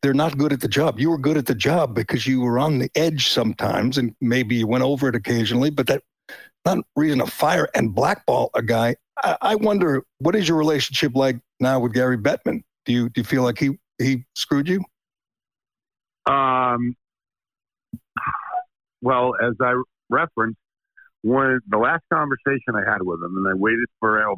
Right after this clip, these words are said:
Speaker 2: all the dust to settle and, you know, cool, cooler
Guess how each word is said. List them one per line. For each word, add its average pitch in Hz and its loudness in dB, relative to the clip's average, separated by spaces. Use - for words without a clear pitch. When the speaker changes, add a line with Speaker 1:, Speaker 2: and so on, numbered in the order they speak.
Speaker 2:
all 107 2
the 113 -4
dust 113 -2
to 120 -4
settle 101 0
and, 87 -8
you 95 -2
know, 92 0
cool, 117 0
cooler 120 2